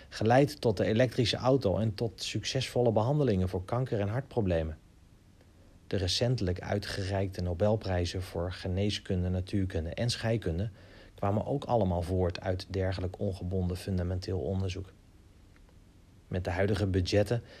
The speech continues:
is er veel te veel concurrentie en zijn de honoreringskansen te laag. Het schrijven van een onderzoeksaanvraag is een intensieve bezigheid die in verreweg de meeste gevallen leidt tot verdriet en frustratie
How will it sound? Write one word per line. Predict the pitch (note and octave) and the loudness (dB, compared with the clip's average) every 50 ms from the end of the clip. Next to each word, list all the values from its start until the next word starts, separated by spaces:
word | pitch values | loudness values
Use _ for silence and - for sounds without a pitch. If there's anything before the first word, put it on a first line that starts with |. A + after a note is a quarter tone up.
| - - | -18 -10
is | - G#2+ F#2+ G2 | -6 -2 0 0
er | G#2+ F#2+ | 0 0
veel | F2+ - A#2 C3+ | 2 2 2 4
te | C#3 - A2+ | 4 2 2
veel | G2 A2 G#2+ | 2 2 2
concurrentie | F2+ - G#2+ G2 F2+ G2+ F2+ F#2+ F#2+ F#2 F#2 - F#2 F2+ | 4 2 2 2 2 2 2 2 2 2 0 0 -2 -4
en | F#2 F#2+ | -2 0
zijn | G2 F#2 F#2+ | 0 0 2
de | F#2+ | 2
honoreringskansen | F#2 F#2+ G2 F#2+ F#2 F2+ E2 G2+ A2+ A2+ A2+ A#2 G#2 F#2+ - - G2+ G2+ G2 F#2+ F#2+ | 2 2 2 2 2 2 0 0 0 0 0 0 -2 -2 -2 -2 0 0 2 0 0
te | F#2 - | 0 0
laag. | F#2 E2+ D#2 D#2 D#2 - - - - - - - - - - - - - - - - - - - - - - - - - - - - - - - - - - - - - - - - - | -2 -2 -2 -2 -6 -8 -12 -18 -20 -20 -20 -20 -20 -20 -20 -20 -20 -20 -20 -20 -20 -20 -20 -20 -20 -20 -20 -20 -20 -20 -20 -20 -20 -20 -20 -20 -20 -20 -20 -20 -20 -20 -20 -20 -20 -10
Het | - G#2 F#2 - | -6 -6 -2 -2
schrijven | - - - B2 C3+ D3 D3 B2+ G2+ | -2 0 2 4 4 4 4 2 2
van | F2 F#2+ F#2 | 0 2 2
een | F2+ F2+ E2+ | 2 0 0
onderzoeksaanvraag | - G2+ G2+ G2 F#2+ F#2+ G2 F#2+ - - - G2+ G2+ G2 F2+ F#2+ G#2 G#2+ A#2 - - | -2 -2 -2 -2 -2 -2 -4 -4 -6 -4 -4 -2 -2 -2 0 0 0 0 -2 -4 -6
is | - A#2 F#2+ | -6 -4 -4
een | - G2+ - - | -4 -4 -6 -6
intensieve | - D3 D3 D3 C3+ - B2 G#2+ G2+ G#2 G2+ F2 G2 | -2 0 0 0 2 2 2 2 2 2 0 0 0
bezigheid | F2 F#2 F#2 F#2 F2+ F2 F#2 - - D#2+ D#2 D#2 - - - | 0 2 2 2 2 0 -2 -4 -4 -4 -6 -6 -8 -8 -6
die | G#2 G2+ G2+ | -4 -2 0
in | G#2+ G2+ | 0 0
verreweg | F2 A2 A#2 A#2+ B2 A2 A2 A2+ - - | 0 0 2 2 2 2 2 2 0 0
de | - | -2
meeste | A2 A2 A2+ A#2 C3 B2+ - - - | 0 0 2 2 2 0 0 -2 -4
gevallen | - F#2+ F#2 - G#2 G2 G2 G2 G2 | -4 -4 -2 0 2 2 2 2 2
leidt | F#2+ F#2 F#2+ G#2 G#2 G2+ | 2 2 2 0 0 -2
tot | G2+ G2 - | -2 -4 -4
verdriet | - - F#2 F2 F#2+ F#2 A#2 C3 | -4 -4 -4 -2 -2 -2 -2 -2
en | G#2+ G2+ F#2 | -4 -6 -6
frustratie | - - F#2+ F#2+ - - - F#2+ G2 G2+ G2+ - - G#2+ | -4 -4 -4 -4 -4 -4 -2 -2 -2 -2 -2 -4 -4 -6